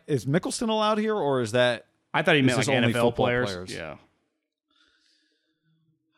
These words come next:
Speaker 2: I, I'd
Speaker 1: Yeah,
Speaker 2: honestly
Speaker 1: I
Speaker 2: might
Speaker 1: mean
Speaker 2: go, I might go Peyton, Tom, and Bill.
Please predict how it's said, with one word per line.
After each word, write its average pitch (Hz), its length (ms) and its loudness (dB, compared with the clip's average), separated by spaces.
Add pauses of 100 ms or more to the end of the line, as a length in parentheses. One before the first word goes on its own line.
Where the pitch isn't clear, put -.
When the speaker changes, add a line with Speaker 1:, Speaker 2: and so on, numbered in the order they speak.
(460)
Speaker 2:
I, 113 320 0
I'd 123 60 2
Speaker 1:
Yeah, 123 60 4
Speaker 2:
honestly 117 260 2
Speaker 1:
I - 20 2
Speaker 2:
might 113 240 0
Speaker 1:
mean 104 140 -6
Speaker 2:
go, - 120 -8
I 113 120 -4
might 107 200 -2
go 95 140 -6
Peyton, 120 480 -2
Tom, 107 380 -2
and 98 220 -12
Bill. 107 340 -8